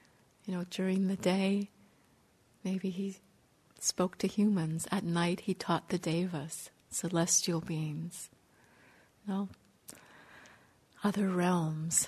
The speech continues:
His words went far beyond what we hear. Buddho,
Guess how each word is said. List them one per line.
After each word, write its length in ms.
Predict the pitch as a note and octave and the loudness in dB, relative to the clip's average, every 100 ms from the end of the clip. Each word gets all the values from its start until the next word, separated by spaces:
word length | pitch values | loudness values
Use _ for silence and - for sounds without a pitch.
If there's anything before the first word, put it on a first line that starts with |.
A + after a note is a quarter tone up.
| - | 0
His 220 | F#3 - | -4 -2
words 420 | F#3 F3+ F3+ - | 2 2 2 2
went 220 | F#3 F3 | 0 0
far 280 | - F#3+ F3+ | -2 0 0
beyond 720 | F3+ F3+ F3+ F3+ D#3+ D#3+ E3+ - - _ - | 2 2 2 2 0 0 -2 -6 -20 _ -12
what 160 | E3+ D#3+ | -10 -6
we 100 | E3 | -4
hear. 420 | F3 D#3 D#3+ E3 - - _ _ _ _ _ _ _ _ _ _ _ _ _ _ _ _ _ _ _ _ _ _ _ - _ - | -4 -4 -4 -4 -10 -20 _ _ _ _ _ _ _ _ _ _ _ _ _ _ _ _ _ _ _ _ _ _ _ -20 _ -2
Buddho, 560 | F3+ G#3+ G3 E3 E3 | 6 8 8 4 0